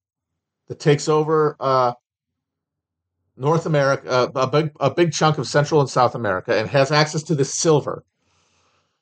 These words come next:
It is this, it is a feudal state in every sense. You've got the, you've got the most Catholic majesty. You've got your Cortes dominated by grasping local nobles.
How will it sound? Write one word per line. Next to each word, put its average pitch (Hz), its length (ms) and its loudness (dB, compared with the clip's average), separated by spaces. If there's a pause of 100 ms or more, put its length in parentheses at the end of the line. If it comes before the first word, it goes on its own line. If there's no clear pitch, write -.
(480)
It 151 100 4
is 160 240 2
this, 156 480 0
it 160 100 -2
is 175 160 0
a 180 60 2
feudal 220 460 0
state 180 340 0
in 151 100 2
every 139 220 0
sense. - 720 -8
You've 120 160 -12
got 123 220 0
the, 127 120 -6
you've 123 140 -8
got 135 160 4
the 147 60 0
most 160 280 4
Catholic 156 400 0
majesty. 147 720 2
You've 131 140 -6
got 131 320 0 (300)
your 123 340 2
Cortes 156 640 0
dominated 147 680 2
by 123 160 0
grasping 139 640 -2
local 135 480 0
nobles. 139 760 0